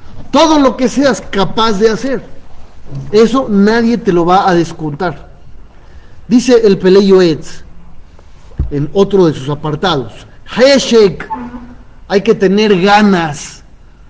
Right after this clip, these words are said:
de hacer las cosas". Tener ganas, tener deseo, tener motivación es un punto básico, davar shebejobá, es obligatorio. ¿Qué pasa cuando tú pierdes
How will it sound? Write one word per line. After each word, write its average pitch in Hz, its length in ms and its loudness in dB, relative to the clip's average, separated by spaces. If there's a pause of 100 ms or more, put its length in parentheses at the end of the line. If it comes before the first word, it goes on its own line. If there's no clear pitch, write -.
(180)
de 151 120 2
hacer 175 280 2
las 180 240 2
cosas". - 640 -6 (720)
Tener 196 340 0
ganas, 220 380 -2
tener 180 260 -2
deseo, 196 480 2
tener 180 260 -2
motivación 185 840 -2 (520)
es 185 160 -4
un 202 160 4
punto 233 480 0
básico, 185 840 0
davar 233 600 0
shebejobá, 190 920 2 (340)
es - 240 0
obligatorio. 220 1040 2 (420)
¿Qué 262 140 -6
pasa 285 260 -4
cuando 208 260 2
tú 226 180 -6
pierdes 247 720 0